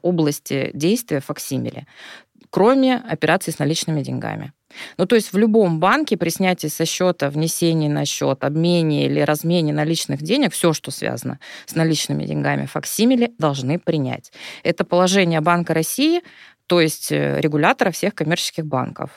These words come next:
Но, э, в положении также сказано, что помимо факсимиле нужно будет предъявить удостоверение о тождественности, которое выдаёт нотариус, и справку об инвалидности. А вот, э,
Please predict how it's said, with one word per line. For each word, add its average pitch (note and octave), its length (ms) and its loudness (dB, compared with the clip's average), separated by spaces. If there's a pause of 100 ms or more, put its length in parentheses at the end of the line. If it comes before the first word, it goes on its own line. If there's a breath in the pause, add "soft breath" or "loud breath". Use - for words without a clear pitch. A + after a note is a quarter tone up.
Но, F#3+ 480 2
э, D3+ 260 0
в - 60 -20
положении G3 480 2
также F#3 320 0
сказано, F#3 500 0
что D#3+ 320 0 (320 loud breath)
помимо F3 560 2
факсимиле A3+ 560 2
нужно F3 400 2 (140)
будет D#3+ 320 0
предъявить E3+ 500 -2
удостоверение C#3 640 -2
о - 20 -8
тождественности, C3+ 880 -2
которое B3+ 320 0
выдаёт G#3 320 0
нотариус, F#3 460 0 (320 loud breath)
и D#4 180 4
справку G3 460 0
об E3+ 100 0
инвалидности. D3 760 -4 (520 loud breath)
А F3+ 120 4
вот, A3+ 300 2
э, F3 360 2